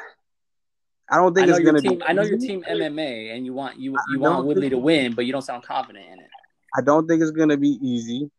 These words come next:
Speaker 1: at all, but I think Jake Paul wins.
Speaker 2: Jake Paul wins. Okay.
Speaker 1: I think, I think my, my, my heart says, uh, T Wood,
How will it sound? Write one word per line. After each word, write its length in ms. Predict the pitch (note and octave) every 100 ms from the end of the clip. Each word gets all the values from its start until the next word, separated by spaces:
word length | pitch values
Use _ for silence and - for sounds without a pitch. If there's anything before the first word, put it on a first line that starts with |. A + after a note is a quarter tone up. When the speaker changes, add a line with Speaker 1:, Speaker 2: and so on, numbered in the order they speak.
| _ _ _
Speaker 1:
at 160 | B2 C3+
all, 360 | B2+ A#2+ A#2 - _ _ _ _ _ _ _ _ _ _ _ _ C3
but 100 | B2+
I 80 |
think 220 | B2+ D#3+ D3
Jake 220 | D#3 C#3
Paul 200 | C#3 B2+
wins. 280 | B2 G#2+ - _ _ _ _ _ _ _ _ _ _ _ _ -
Speaker 2:
Jake 180 | G#2+
Paul 180 | - G#2
wins. 220 | G#2 G2
Okay. 320 | A2+ A2+ G#2+ A2+ _ _
Speaker 1:
I 40 |
think, 280 | B2 C#3+ C#3
I 60 | C3+
think 380 | C3+ D3 C3+ C3+
my, 300 | C3 B2+ F#2
my, 340 | B2 B2 A#2+
my 140 | A#2 B2+
heart 240 | F#3+ G#3
says, 320 | F#3 G3 F3+ E3+
uh, 240 | D3 C3+ B2+
T 160 | - F#3+
Wood, 400 | F3+ F3+ F3 D#3+